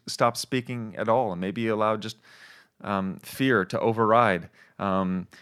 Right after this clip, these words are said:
every bit of good news and love that God is actually calling us to, uh, to give. Um, so I, uh, I'm hoping that this podcast can help, can help, uh, can help people out there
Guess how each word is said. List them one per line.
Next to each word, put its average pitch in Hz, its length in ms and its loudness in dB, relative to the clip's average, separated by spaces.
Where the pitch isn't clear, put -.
every 117 460 2
bit 117 360 2
of 98 160 0
good 113 180 4
news 110 360 2
and 101 140 0
love 107 500 6
that 101 240 0
God 101 180 2
is 95 120 -2
actually 101 280 0
calling 95 360 0
us - 320 -8
to, 92 260 -2
uh, 90 140 4
to 101 100 -12
give. 87 400 -6
Um, 92 360 -4
so 113 400 6
I, 120 240 6
uh, 120 140 6
I'm 120 160 2
hoping 135 340 6
that 120 140 0
this 120 100 -4
podcast 113 640 0
can 110 160 -4
help, 113 400 0
can 113 120 -2
help, 135 280 8
uh, 101 340 6
can 113 100 -2
help 127 180 4
people 123 260 2
out 127 180 2
there 85 220 -4